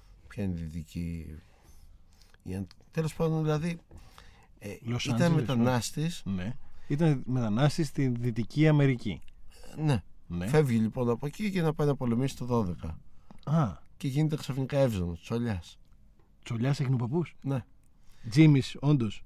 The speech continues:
Speaker 1: Ο Τζίμις όντως, ξαναγίνεται Μίτσος.
Speaker 2: Ναι.
Speaker 1: Και εξήντα χρόνια μετά περιμένει ότι το δεύτερο παιδί θα πάρει το όνομά του. Και αρχίζει να με φωνάζει Τζίμι.
Speaker 2: Α.
Speaker 1: Πρωτογεννηθώ.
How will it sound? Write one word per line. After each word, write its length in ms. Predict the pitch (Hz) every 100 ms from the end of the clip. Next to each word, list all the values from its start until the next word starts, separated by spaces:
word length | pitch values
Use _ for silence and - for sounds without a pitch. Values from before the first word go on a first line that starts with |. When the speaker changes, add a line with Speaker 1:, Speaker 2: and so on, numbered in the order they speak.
| - -
Speaker 1:
Ο 140 | - 127
Τζίμις 500 | 131 139 147 113 147
όντως, 360 | 175 196 165
ξαναγίνεται 520 | - 147 131 143 117
Μίτσος. 560 | 104 120 - 175 165 - - - - 104
Speaker 2:
Ναι. 220 | 120 156 151
Speaker 1:
Και 100 | 202
εξήντα 300 | - 165 156
χρόνια 260 | - 151
μετά 480 | 113 120 214 233 208 - -
περιμένει 480 | 196 170 165 180 175
ότι 120 | 165 -
το 120 | 127
δεύτερο 360 | 143 143 120
παιδί 180 | 104 143
θα 120 | 151
πάρει 180 | 139 139
το 80 | 147
όνομά 300 | 143 139 127
του. 240 | - 80 - _ _ - -
Και 100 | -
αρχίζει 220 | 143 175
να 60 | 147
με 80 | 127
φωνάζει 320 | 123 139 143
Τζίμι. 400 | 120 120 98 82 - _ _ -
Speaker 2:
Α. 80 | 147 160 147 131 92 69 55 - - - - - -
Speaker 1:
Πρωτογεννηθώ. 680 | 127 123 110 95 - 85